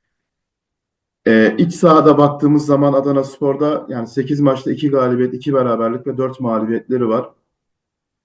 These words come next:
Ee, on bir gol atıp on beş gol yediler. Eksi dört averajda sekiz puan alabildiler. Ee, şimdi camiada tabii, e,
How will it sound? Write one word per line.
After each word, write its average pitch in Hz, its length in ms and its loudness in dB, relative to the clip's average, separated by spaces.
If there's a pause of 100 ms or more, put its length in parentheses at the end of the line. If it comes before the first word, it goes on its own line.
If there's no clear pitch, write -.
(200)
Ee, 95 240 -10
on 127 260 -2
bir 123 120 0
gol 120 120 -2
atıp - 300 -8
on 123 200 -6
beş 113 180 -10
gol 113 180 -2
yediler. 113 480 -4
Eksi 117 280 -6
dört 123 220 2
averajda 110 440 -2
sekiz - 360 -14
puan 113 220 2
alabildiler. 101 720 0 (1400)
Ee, 104 200 2
şimdi 147 540 0
camiada 143 600 0
tabii, 156 500 -4 (120)
e, 104 100 -8